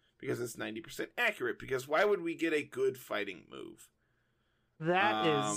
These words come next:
Speaker 1: Um,
Speaker 2: awful. Why
Speaker 1: we get
Speaker 2: would
Speaker 1: s-,
Speaker 2: anybody want that?
Speaker 1: we get Sucker Punch. We get, we don't get Close Combat, which really sucks. Like,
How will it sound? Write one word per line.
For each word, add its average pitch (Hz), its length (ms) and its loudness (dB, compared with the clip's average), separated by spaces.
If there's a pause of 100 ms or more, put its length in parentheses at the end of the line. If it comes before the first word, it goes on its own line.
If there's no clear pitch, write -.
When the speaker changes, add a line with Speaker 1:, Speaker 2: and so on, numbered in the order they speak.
Speaker 1:
Um, 113 100 -10 (140)
Speaker 2:
awful. - 560 0 (640)
Why 147 280 2
Speaker 1:
we 202 40 4
get 190 80 6
Speaker 2:
would 175 120 2
Speaker 1:
s-, - 100 0
Speaker 2:
anybody 151 400 2
want 139 240 -4
that? 80 240 -12 (580)
Speaker 1:
we 180 80 0
get 214 160 2
Sucker 156 460 2
Punch. 139 720 -2 (480)
We 147 160 -2
get, 143 800 0 (480)
we 139 120 -4
don't 170 220 0
get 190 160 0
Close 135 340 0
Combat, 107 480 -2
which 107 240 -6
really 123 540 -2
sucks. - 640 -4 (1300)
Like, 120 220 2